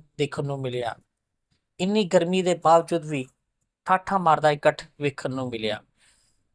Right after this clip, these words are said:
ਇਸ ਦੌਰਾਨ ਵੱਖਰੀ ਵੱਖਰੀ ਦੁਕਾਨਾਂ ਸਜੀਆਂ ਹੋਈਆਂ ਸਨ, ਝੂਲੇ ਲੱਗੇ ਹੋਏ ਸਨ, ਦੁਕਾਨਾਂ ਸਜੀਆਂ ਹੋਈਆਂ ਸਨ,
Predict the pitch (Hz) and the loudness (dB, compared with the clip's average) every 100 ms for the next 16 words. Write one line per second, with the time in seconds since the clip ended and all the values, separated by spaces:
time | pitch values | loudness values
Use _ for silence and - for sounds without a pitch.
0 | _ _ _ _ _ _ 196 190 208 190 | _ _ _ _ _ _ -2 0 2 4
1 | 180 175 160 185 202 202 180 185 175 170 | 4 2 -2 -4 -2 -2 -2 -2 -4 -4
2 | 156 165 160 156 151 156 156 139 120 - | -4 -2 -2 -4 -2 -2 -2 -4 -2 -2
3 | 113 - _ _ _ _ _ _ _ _ | -2 -4 _ _ _ _ _ _ _ _
4 | _ - 190 165 175 180 _ 165 156 160 | _ -4 -2 0 0 -2 _ -2 0 0
5 | 170 175 170 180 175 - _ _ _ _ | 0 0 0 0 0 -6 _ _ _ _
6 | _ _ 170 - 160 160 165 165 147 151 | _ _ -6 -2 -2 2 2 2 -2 0
7 | 170 170 160 156 160 160 | 0 0 -2 0 0 -2